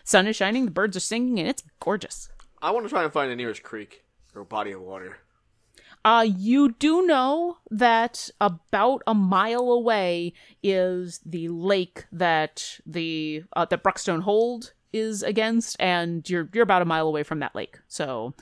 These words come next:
Speaker 2: All right.
Speaker 1: it's a bit of a hike, but you do know where there is clean water nearby.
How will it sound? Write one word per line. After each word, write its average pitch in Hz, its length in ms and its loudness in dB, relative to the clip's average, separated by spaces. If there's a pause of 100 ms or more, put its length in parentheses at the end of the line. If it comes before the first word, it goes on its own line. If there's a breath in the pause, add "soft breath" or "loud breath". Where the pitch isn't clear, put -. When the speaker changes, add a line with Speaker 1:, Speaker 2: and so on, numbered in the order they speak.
(240 soft breath)
Speaker 2:
All - 80 -16
right. 202 120 -8
Speaker 1:
it's 196 100 0
a 202 60 4
bit 381 160 0
of 269 80 2
a 214 80 8
hike, 175 320 0
but 151 260 0 (160)
you 185 160 -2
do 226 220 6
know 240 160 6
where 208 160 4
there 180 200 0
is 170 120 -4
clean 180 260 -2
water 156 300 -2
nearby. 143 380 -10